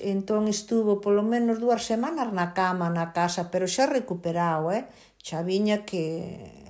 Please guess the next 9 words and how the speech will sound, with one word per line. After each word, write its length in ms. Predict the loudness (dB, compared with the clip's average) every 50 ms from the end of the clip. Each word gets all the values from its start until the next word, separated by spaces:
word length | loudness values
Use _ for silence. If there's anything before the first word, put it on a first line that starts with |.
| -20 -18 -14 -10
xa 160 | -8 -6 -4 -4
non 160 | -2 -2 -2
había 320 | 0 0 2 2 0 0
problema 400 | 0 -2 -2 0 0 0 0 0
de 160 | 0 -2 -2
contagio 720 | -2 -2 -2 0 2 4 4 4 4 4 0 -2 -2 0 0
ni 160 | 0 0 0
nada, 560 | 0 0 0 0 0 0 0 -2 -4 -4 -8 -14 -20 -20 -20 -20 -20 _ _ _ _ _ -6
eh, 960 | -2 0 0 2 2 2 2 2 2 0 -2 -2 -4 -6 -8 -10 -10 -12 -14